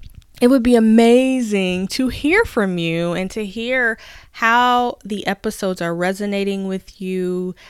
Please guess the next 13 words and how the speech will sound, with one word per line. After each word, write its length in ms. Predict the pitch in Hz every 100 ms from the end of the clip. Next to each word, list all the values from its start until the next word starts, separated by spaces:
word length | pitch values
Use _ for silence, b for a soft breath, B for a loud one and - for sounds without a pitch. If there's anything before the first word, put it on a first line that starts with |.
| B B
how 800 | - - 185 190 190 185 180 185 240
you're 220 | 175 180
putting 420 | - 202 190 185
into 300 | - 175 170
practice 720 | - 175 170 - 170 170 - -
what 300 | 180 165 - -
you're 300 | 170 165 170
learning, 800 | 220 302 302 294 277 269 269 B B B B 190
um, 580 | 185 180 175 175 175 -
what 480 | 220 175 180 - 190
the 80 |
show 320 | 180 - 165 170
means, 800 | 175 196 196 190 185 185 -